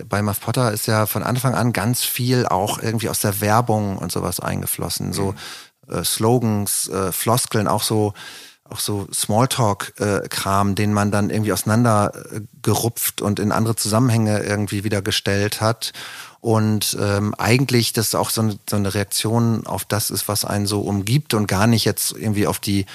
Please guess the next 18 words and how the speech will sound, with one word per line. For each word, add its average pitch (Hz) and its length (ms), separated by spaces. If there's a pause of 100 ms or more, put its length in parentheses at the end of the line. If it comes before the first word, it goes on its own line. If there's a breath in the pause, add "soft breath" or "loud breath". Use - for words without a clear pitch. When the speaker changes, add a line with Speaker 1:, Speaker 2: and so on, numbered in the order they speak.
(420 loud breath)
Speaker 1:
auf - 100
die 101 120
großen 104 380
lyrischen 101 420
Meisterwerke 95 760
oder, 85 460
oder 87 160
sowas. 85 400
Äh, 92 180
wobei 95 220
das 113 160
da 104 140
natürlich 104 540
auch 90 160
mit 117 180
irgendwie 95 240
reinspielt, 98 480
aber 98 220